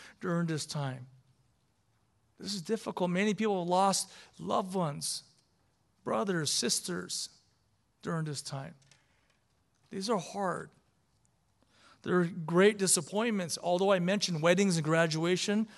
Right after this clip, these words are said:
the wedding didn't go the way that we had dreamt about all our lives.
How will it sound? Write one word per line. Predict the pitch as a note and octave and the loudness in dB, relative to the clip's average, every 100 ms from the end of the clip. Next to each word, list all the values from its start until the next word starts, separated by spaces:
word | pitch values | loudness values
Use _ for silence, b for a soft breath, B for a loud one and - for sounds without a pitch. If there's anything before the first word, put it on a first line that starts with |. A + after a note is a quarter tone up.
| B B B - | B B B -4
the | |
wedding | E3 F#3+ G#3 | 2 4 4
didn't | F#3 G3+ F#3+ | 2 2 4
go | F#3 G3+ | 4 4
the | F3+ | 4
way | F#3+ G3 | 4 2
that | F3+ F3+ F3+ - | 4 2 0 -6
we | F3 F3 | -2 0
had | F3 D#3+ | 0 -2
dreamt | C#3 E3 A3 - | -2 -2 -2 -4
about | D3+ D3+ E3 | -2 0 0
all | D3+ D#3 | 0 0
our | D#3 | 0
lives. | D3+ D3+ D3 C#3+ - | 0 -2 -4 -10 -14